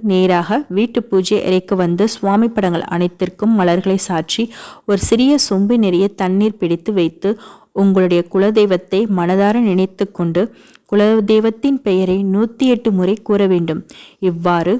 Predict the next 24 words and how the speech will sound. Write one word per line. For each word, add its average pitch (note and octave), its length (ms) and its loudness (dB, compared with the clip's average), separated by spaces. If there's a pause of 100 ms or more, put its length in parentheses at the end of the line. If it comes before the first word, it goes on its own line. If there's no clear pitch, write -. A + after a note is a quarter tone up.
(120)
கூறி B3 320 0
முடித்த G3+ 400 0
பிறகு F3+ 380 -2 (120)
அந்த G3 340 -2
சொம்பில் G#3+ 440 0
இருக்கக்கூடிய F#3+ 800 0
தண்ணீரை G3 520 2 (100)
வீடு G#3 300 0
முழுவதும் F#3 500 0
தெளிக்க F#3 400 -2
வேண்டும். E3+ 340 -2 (500)
வீட்டில் G#3 460 0
இருக்கக்கூடிய F#3+ 760 0 (240)
அனைவருக்கும் G3+ 720 0
பருகுவது G3 680 0
தீர்த்தமாக G#3 720 -2
தர F3 240 -2
வேண்டும். E3 340 -2 (480)
அன்றைய F3+ 440 2
தினம் F3 320 0 (120)
காலையிலேயே G3 800 2 (120)
பாசிப்பருப்பு G#3+ 720 -2
பாயாசம் F#3 600 -2
செய்து F3 340 0